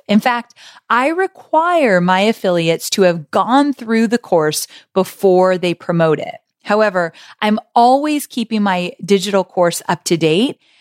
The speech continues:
and you can't expect somebody, no matter if they've gone through the course or not, to remember everything about your course. So especially when I'm updating things and adding new things and improving things. And people need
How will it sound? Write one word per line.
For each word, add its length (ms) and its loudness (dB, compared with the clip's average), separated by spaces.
and 320 -2
you 140 2
can't 420 -4
expect 580 -4
somebody, 760 -2
no 180 2
matter 180 0
if 100 -4
they've 180 -2
gone 260 -2
through 100 -2
the 80 -6
course 300 -2
or 80 -4
not, 340 -2
to 100 -4
remember 600 0
everything 1080 -2
about 380 -2
your 140 -6
course. 600 -6
So 380 2
especially 460 -2
when 160 -2
I'm 140 -2
updating 560 -2
things 340 2
and 220 -4
adding 380 0
new 200 6
things 480 2
and 100 -4
improving 680 2
things. 560 -4
And 520 0
people 340 0
need 640 4